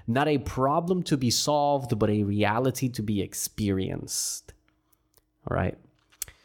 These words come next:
So that's a s-, a Kierkegaard, um, statement that had to do with something totally different. But anyways,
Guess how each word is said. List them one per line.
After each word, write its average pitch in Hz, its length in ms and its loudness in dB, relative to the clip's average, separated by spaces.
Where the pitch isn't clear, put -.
So - 160 2
that's 123 140 4
a - 20 8
s-, - 200 2
a 87 120 -2
Kierkegaard, - 680 -2
um, - 300 -8
statement - 600 -4
that 113 160 -2
had 120 360 -4
to 131 100 0
do 135 160 0
with 117 160 0
something 113 260 0
totally 101 300 0
different. 92 360 -10
But 113 100 0
anyways, 98 420 0